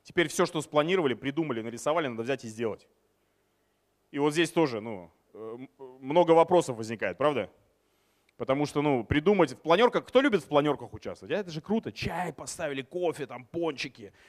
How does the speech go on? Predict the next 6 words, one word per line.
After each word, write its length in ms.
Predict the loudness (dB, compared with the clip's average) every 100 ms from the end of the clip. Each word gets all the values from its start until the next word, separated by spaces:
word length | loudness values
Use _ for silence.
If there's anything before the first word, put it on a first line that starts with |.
| -8
понеслась, 720 | -2 0 0 2 2 2 0
брейншторминг. 1080 | 0 0 0 0 2 6 6 6 0 -6 -16 _ _ _ _ _ _ _
Чем 240 | 4 4
заканчивается 540 | 4 2 2 4 2 2
хорошая 340 | 2 4 2
планерка? 460 | 2 2 0 -2